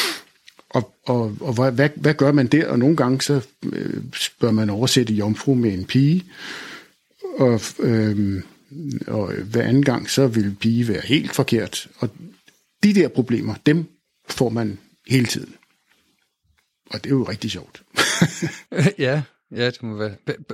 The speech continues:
Speaker 2: b-, både sjovt og, og vel også frustrerende, ja, fordi jeg, jeg netop de, allerede da du nævnte ganger og snække, jeg kan jo godt se, det lyder som noget fra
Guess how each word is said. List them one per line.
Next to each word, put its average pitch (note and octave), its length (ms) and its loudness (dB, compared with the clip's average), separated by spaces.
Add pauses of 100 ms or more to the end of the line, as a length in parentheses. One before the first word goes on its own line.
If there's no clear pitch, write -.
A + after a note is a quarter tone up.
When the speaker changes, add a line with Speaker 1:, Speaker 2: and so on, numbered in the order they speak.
(140)
Speaker 2:
b-, B2 200 -2
både C3+ 220 4
sjovt C#3+ 340 0
og, A#2+ 220 -4
og A2+ 220 0
vel A2 200 -6
også A#2 200 -2
frustrerende, C3 580 0
ja, B2 100 2
fordi C3+ 400 -2
jeg, C3+ 160 2
jeg D3 140 4 (160)
netop D#3 300 4 (100)
de, A#2+ 160 0
allerede D3 340 4
da C3+ 140 0
du B2 360 -6
nævnte C3+ 280 0
ganger C3 380 0
og B2+ 200 0
snække, C3+ 520 0
jeg C#3 120 2
kan C#3+ 80 0
jo B2+ 80 2
godt C3+ 200 2
se, B2 180 2
det C3 160 2
lyder C3+ 300 0
som A#2+ 200 -2
noget A#2+ 320 -4
fra A2 300 -2